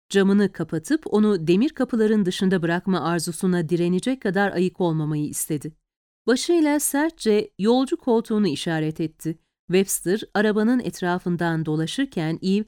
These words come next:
son birkaç saattir aklına hiç cinayet gelmediğini düşündü. "Önemli olsa iyi olur Webster.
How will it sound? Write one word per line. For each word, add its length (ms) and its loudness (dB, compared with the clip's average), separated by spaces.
son 260 2
birkaç 340 -2
saattir 600 -4
aklına 360 0
hiç 220 0
cinayet 480 0
gelmediğini 640 -2
düşündü. 460 -8
"Önemli 360 4
olsa 300 2
iyi 240 2
olur 240 4
Webster. 680 -4